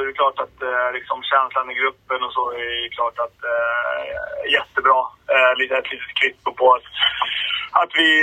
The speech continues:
eh, också kan vända matcher. Eh, vi har ju haft en tendens att, eh, jag vet inte, vi pratade lite om det, att, att, eh, senaste gången vi vände en match och vann var väl i princip Hammarby-derbyt förra året. Så att, eh, det var ju tio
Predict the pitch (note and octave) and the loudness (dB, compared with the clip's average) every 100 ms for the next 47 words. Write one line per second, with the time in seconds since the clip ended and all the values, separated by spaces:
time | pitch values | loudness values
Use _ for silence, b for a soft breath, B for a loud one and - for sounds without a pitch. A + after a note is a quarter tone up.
0 | D3+ D3 D3 D3+ - D#3+ - D#3 E3 D#3 | 4 4 4 2 -2 -6 2 4 4 2
1 | D#3 D3 C#3+ E3+ E3+ - C3 C3 - - | 0 0 2 4 2 0 -6 -6 -8 -8
2 | D3+ C#3 C3+ D3 D3 D3 C#3+ - D#3+ C#3+ | -4 -2 0 2 4 2 0 -2 -8 -8
3 | _ _ _ _ _ - E3+ D3+ D3+ D3 | _ _ _ _ _ -4 0 2 2 2
4 | - D3+ C#3+ - C3+ B2+ C3 B2+ _ _ | -2 -2 -2 -6 -4 -2 -4 -8 _ _
5 | - D#3 D#3 C3 C3+ D3+ C3+ D3 D3 D3+ | -4 -4 -6 -8 -2 2 2 2 -4 -4
6 | B2+ B2 B2 A#2+ A#2+ - B2+ B2 - B2 | -8 -6 -4 -4 -4 -6 -8 -8 -8 -8
7 | B2 B2+ B2+ C#3 C3+ C3 B2 C3 B2 A#2+ | -6 -6 -4 -4 -4 -4 0 0 2 0
8 | C#3 B2 - A2+ A#2 D#3 C3+ A#2+ A#2+ A#2+ | 2 2 0 2 4 4 0 -2 -2 -2
9 | A#2 C3 - A#2+ - - A#2 A#2 A#2+ B2+ | -4 -6 -2 -2 2 2 2 0 2 2
10 | A#2 C3 C#3 A#2+ - A#2+ B2+ B2 A2 A2+ | 4 2 2 -2 0 2 2 2 2 0
11 | - A#2 - - A#2 A#2 A#2 B2 A#2+ A#2 | -4 -8 -2 0 2 2 2 4 4 0
12 | - _ - B2+ A#2+ | -6 _ -10 -4 -4